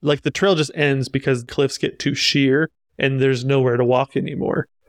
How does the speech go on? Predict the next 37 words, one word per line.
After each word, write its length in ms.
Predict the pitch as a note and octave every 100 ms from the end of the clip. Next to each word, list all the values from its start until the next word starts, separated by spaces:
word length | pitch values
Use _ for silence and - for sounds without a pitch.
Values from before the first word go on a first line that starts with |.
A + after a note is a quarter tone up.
| -
But 100 | -
there's 160 | C#3+
a 40 | C3+
whole 220 | - D3+
bunch 200 | D#3 -
of 160 | B2+ C3
rocks 420 | C3+ B2+ - -
that 100 | -
you 100 | D#3
can 160 | - C#3
kinda 260 | C#3+ C3
sit 340 | B2 - C#3+ C#3+
on 380 | C#3+ D3 E3 F3+ _ _ -
right 240 | D3 D3
there 300 | - D3+ E3+
and 220 | F#3 C#3+ C#3
just 180 | C3 -
sit 260 | D#3+ D#3+ - _ _
and 180 | C3+ B2
listen 300 | D3 - D3
as 180 | C#3 B2+
the 100 | B2+
river 260 | A#2+ B2 B2
goes 260 | B2+ B2+
past, 520 | - C3+ B2+ C#3 - C#3
and 80 | C3
you 80 |
can 200 | C3+ B2+ A#2+
watch 320 | B2+ C3+ -
the 80 | C3+
sun 360 | - C3+ C3
as 100 | C3+ B2+
it 60 |
goes 240 | - C#3 -
through 80 | C#3
the 80 |
canyon, 480 | C#3 C3+ C#3 C#3 C#3